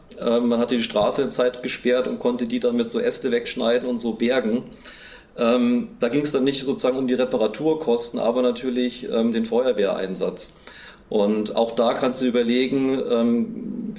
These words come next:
wäre dann die Drohne nicht da wirklich hängen geblieben und wäre dann runtergefallen im Verkehr, wären natürlich noch ganz andere Sachen wieder möglich gewesen. Also oft muss man auch sagen, Glück im Unglück. Äh, natürlich haben wir diese Schäden und es ist unangenehm, aber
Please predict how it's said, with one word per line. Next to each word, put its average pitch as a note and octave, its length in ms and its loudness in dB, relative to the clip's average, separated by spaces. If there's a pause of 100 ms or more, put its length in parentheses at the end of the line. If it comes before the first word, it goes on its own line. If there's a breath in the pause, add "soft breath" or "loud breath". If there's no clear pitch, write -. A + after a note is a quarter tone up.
wäre A#2+ 320 2
dann B2 180 2
die A#2+ 120 2
Drohne B2 360 2
nicht C3 220 0
da A2+ 220 0
wirklich B2+ 260 0
hängen C#3 160 2
geblieben C3+ 400 0
und A#2+ 80 2
wäre A#2+ 120 4
dann A#2+ 120 2
runtergefallen B2 580 0
im B2 120 0
Verkehr, A#2+ 420 0
wären A#2+ 100 2
natürlich A#2+ 240 0
noch A#2+ 60 -4
ganz A2+ 180 0
andere A#2+ 260 -2
Sachen A2 300 -2
wieder G#2+ 200 0
möglich A2 400 -2
gewesen. A2+ 500 0 (540 loud breath)
Also A#2+ 540 2 (300)
oft E3 280 0
muss E3 180 2
man D3+ 140 4
auch C#3+ 160 2
sagen, D3 560 2 (260)
Glück D#3 220 0
im C#3 160 2
Unglück. D#3+ 640 0
Äh, C3+ 80 2
natürlich C#3+ 420 0
haben D3+ 140 0
wir D3+ 80 2
diese D3 280 -2
Schäden D#3+ 520 0
und C3 240 0
es C3 100 -4
ist C3+ 120 -2
unangenehm, C#3+ 800 0
aber B2 340 2